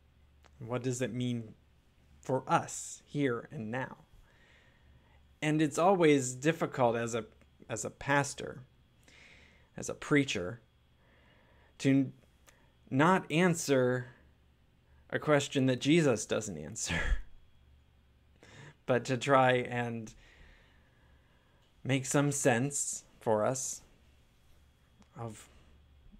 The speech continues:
what's, what, what the scripture's about, what's going on. And so I'm narrowing in this morning on the Greek word here for,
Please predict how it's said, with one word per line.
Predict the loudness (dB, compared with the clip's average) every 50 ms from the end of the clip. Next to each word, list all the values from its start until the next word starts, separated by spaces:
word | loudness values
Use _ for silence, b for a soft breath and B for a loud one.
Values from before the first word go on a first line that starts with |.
| -20 -16
what's, | -6 -4 -4 -4 -4 -4 -10 -12 -12 -12
what, | -8 -4 -4 -4 -4 -4 -2
what | -2 -2 -2
the | -2 -6
scripture's | -4 -4 -4 -4 -2 -2 -2 0 0
about, | 2 4 6 6 6 4 0 -6 -14 -20 -20 -20 -12
what's | -12 -12 -12 -12
going | -14 -10 -8 -6 -6 -6 -6 -6
on. | -6 -8 -10 -12 -16 -18 -20 -20 _ _ _ _ _ _ _ _ _ _ _ _ _ _ _ _ _ _ _ _ _ _ _ _ b b b b b b b b b b b b b b b b b -6
And | -4 2
so | 6 8 10
I'm | 10 10 8 6 2 0 -4 -10 -18 -18 -8
narrowing | -4 0 4 6 6 8 8 8 6 6 4
in | 4 4 4
this | 4 2 2 2
morning | 4 4 6 6 6 4 2 0
on | 0 0 0 2 2 2 0 -2 -2 -4 -8 -16 _ _ _ _ -20 -20 -20 -20 -20 -18 -16 -16 -16 -18 -20 _ _ _ _ _ _ _ _ _ _ _ _ _ _ _ _ _ _ _ -12 -10 -2
the | 0 0 2
Greek | 2 4 4 4 4 2 -2 -4
word | 0 4 8 10 10 10 8 6 4
here | 0 0 4 4 4 4 4
for, | 0 -2 0 0 0 0 0 -4 -6